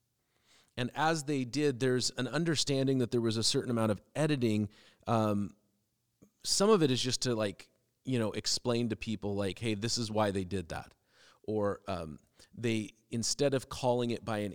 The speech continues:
ancient name, they might have translated it so that, uh, it was referred to with a, um, post-Babylonian captivity sensi-, sensibility in terms of where things were and how things were called and such.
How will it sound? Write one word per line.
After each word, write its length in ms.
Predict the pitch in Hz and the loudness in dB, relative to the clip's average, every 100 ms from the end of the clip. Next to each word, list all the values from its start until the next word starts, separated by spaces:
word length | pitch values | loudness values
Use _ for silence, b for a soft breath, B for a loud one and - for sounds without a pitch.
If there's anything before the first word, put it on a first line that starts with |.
| - | -6
ancient 340 | 120 117 107 | -4 -2 -4
name, 220 | 107 104 | -2 -2
they 100 | 104 | 0
might 200 | 104 104 | 0 0
have 100 | 98 | -2
translated 800 | - - 110 110 101 107 101 95 | -4 -2 0 0 0 0 0 -2
it 180 | 98 - | -6 -6
so 320 | - 117 101 | -4 -2 -2
that, 260 | 98 101 92 | -2 -6 -6
uh, 240 | 101 92 85 | -6 -4 -4
it 100 | 98 | -6
was 220 | 90 92 | -6 -6
referred 420 | 98 98 - 107 - | -6 -6 -2 -2 -2
to 160 | 107 | -4
with 180 | 95 90 | -4 -4
a, 240 | 92 85 | -6 -8
um, 360 | 87 85 82 85 _ _ _ _ _ _ _ - | -10 -10 -12 -14 _ _ _ _ _ _ _ -10
post-Babylonian 800 | - 123 - 120 107 107 101 98 | -4 -4 0 0 0 0 -2 -4
captivity 480 | 95 104 - 104 92 | -4 -6 -6 -8 -6
sensi-, 320 | 92 101 98 90 _ b b b | -6 -6 -6 -10 _ b b b
sensibility 720 | - 113 98 107 104 98 98 | -4 -2 0 2 2 0 -2
in 80 | |
terms 260 | 90 101 92 | -4 -4 -4
of 140 | 92 | -4
where 180 | 92 98 | -2 -2
things 320 | 92 95 90 | -2 -4 -4
were 260 | 95 98 95 | -2 0 0
and 100 | 92 | -2
how 140 | 95 | -4
things 320 | 95 95 90 87 | -4 -4 -6 -8
were 120 | 90 | -10
called 440 | - 95 87 82 | -8 -6 -4 -4
and 120 | 87 | -8
such. 340 | - 85 67 | -8 -8 -10